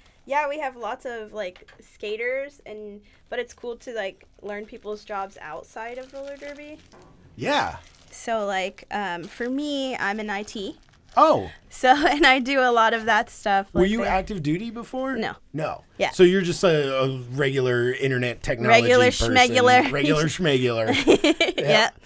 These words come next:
Speaker 2: No, cool, man. It's
Speaker 1: Yeah.
Speaker 2: a, it's a good, it's a good skill to have, you know?
Speaker 1: Mm-hmm.
Speaker 2: Yeah. And what do you do in, in regular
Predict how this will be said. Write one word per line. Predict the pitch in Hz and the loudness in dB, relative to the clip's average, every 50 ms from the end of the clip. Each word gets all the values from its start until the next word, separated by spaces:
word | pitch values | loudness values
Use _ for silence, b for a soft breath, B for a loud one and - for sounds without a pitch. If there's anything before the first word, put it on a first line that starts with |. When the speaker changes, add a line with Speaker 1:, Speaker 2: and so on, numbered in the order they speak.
| - 202 | -2 2
Speaker 2:
No, | 240 277 285 220 143 | 4 6 6 4 2
cool, | - - 127 185 262 262 160 | 0 -2 -2 -2 0 0 -2
man. | 110 101 107 113 131 147 - | -2 -4 -6 -6 -6 -6 -6
It's | - 107 101 - | -4 -4 -2 -2
Speaker 1:
Yeah. | 151 107 | -4 -4
Speaker 2:
a, | |
it's | 107 101 120 117 - | -6 -8 -10 -10 -10
a | 117 | -10
good, | 95 123 127 110 101 - _ - | -6 -6 -6 -6 -8 -14 _ -6
it's | 135 120 - | -6 -4 -4
a | 120 | -4
good | 104 120 107 90 | -6 -6 -8 -8
skill | - - - 123 131 139 147 | -8 -8 -6 -4 -4 -4 -4
to | - 107 90 | -4 -4 -4
have, | 87 95 95 95 87 87 | -4 -4 -4 -6 -6 -6
you | 95 95 92 | -8 -8 -8
know? | 95 101 113 101 - B B B B B | -8 -8 -8 -10 -12 B B B B B
Speaker 1:
Mm-hmm. | 247 330 - - _ - | -6 -6 -6 -8 _ -10
Speaker 2:
Yeah. | 107 110 123 104 110 - _ _ _ | -6 -6 -4 -4 -6 -8 _ _ _
And | - 165 170 151 139 131 147 | -8 -6 -6 -8 -8 -2 2
what | 165 190 | 4 4
do | 190 | 4
you | 190 180 196 202 | 4 2 0 0
do | 175 165 151 135 123 120 | 2 2 2 4 4 4
in, | 117 117 117 117 120 | 2 2 -2 -6 -6
in | - - 123 117 117 113 113 113 113 117 117 117 | -6 -6 -6 -4 -4 -6 -8 -10 -10 -12 -8 -6
regular | 123 123 117 117 117 117 113 110 110 110 107 107 101 - | -4 -4 -2 -2 -4 -4 -4 -4 -6 -4 -4 -4 -6 -8